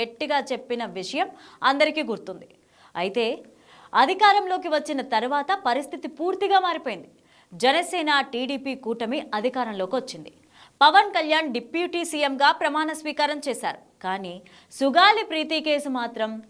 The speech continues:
ఇప్పటికీ దుమ్ము పట్టేలా ఉంది. అధికారంలోకి వచ్చిన ఆరు నెలల తర్వాత సుగాలి ప్రీతి తల్లి స్వయంగా పవన్ను కలిసినా, "మేము దీని మీద పనిచేస్తున్నాం" అన్న జవాబు తప్ప కొత్తగా ఏం చర్య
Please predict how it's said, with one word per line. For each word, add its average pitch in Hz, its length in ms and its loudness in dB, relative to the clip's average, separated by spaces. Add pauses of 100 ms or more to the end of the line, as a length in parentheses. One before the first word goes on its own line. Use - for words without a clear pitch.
(200)
ఇప్పటికీ 311 640 0
దుమ్ము 262 380 -2
పట్టేలా 269 500 0
ఉంది. 208 260 -10 (520)
అధికారంలోకి 330 760 0
వచ్చిన 294 440 0 (160)
ఆరు 285 240 4
నెలల 247 280 -2
తర్వాత 240 600 0 (360)
సుగాలి 415 500 8
ప్రీతి 320 320 -4
తల్లి 262 600 -2
స్వయంగా 277 440 2
పవన్ను 240 480 -4
కలిసినా, 269 640 -4 (340)
"మేము 359 360 4
దీని 349 260 -2
మీద 330 160 0 (160)
పనిచేస్తున్నాం" 285 800 -2 (120)
అన్న 262 240 -2
జవాబు 226 480 0
తప్ప 269 280 -2 (480)
కొత్తగా 381 440 6
ఏం 262 420 2
చర్య 311 380 0